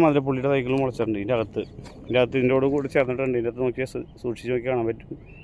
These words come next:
മധുരപ്പുള്ളിയുടെ ചെടിയുണ്ട്, മൊത്തം കറിവേപ്പില മാത്രമല്ല. ആം, ആ, പക്ഷേ അത്, അത് ഞാൻ പറിച്ച് കളയാത്ത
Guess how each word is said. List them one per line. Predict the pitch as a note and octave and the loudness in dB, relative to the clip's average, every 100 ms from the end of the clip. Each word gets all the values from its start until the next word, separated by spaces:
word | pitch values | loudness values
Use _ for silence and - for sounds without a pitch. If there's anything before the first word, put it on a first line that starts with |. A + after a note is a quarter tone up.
| - | -8
മധുരപ്പുള്ളിയുടെ | A#2 G#2+ A2 A2+ A2+ B2+ B2+ | -4 -2 0 0 2 2 0
ചെടിയുണ്ട്, | C3+ A#2+ A2+ G#2+ | -4 0 0 0
മൊത്തം | A2+ - A#2+ | -2 0 2
കറിവേപ്പില | A#2 A2 A2+ A2+ | 2 2 2 0
മാത്രമല്ല. | G#2+ A2 G2 G#2+ - - - - - - - A2 | 0 -2 -2 -4 -8 -16 -16 -16 -18 -16 -8 -2
ആം, | G#2 G2+ G2 G2 - - - - - A#2+ | 0 0 0 -2 -6 -14 -20 -14 -6 -4
ആ, | G#2+ G2+ G#2 | -2 -2 -2
പക്ഷേ | G2+ B2 B2+ - | 2 2 2 2
അത്, | A2+ A2+ G#2 | 0 0 2
അത് | A2+ | 4
ഞാൻ | C3 C3+ | 6 4
പറിച്ച് | A#2+ C3+ | 4 2
കളയാത്ത | B2 A#2+ | 2 4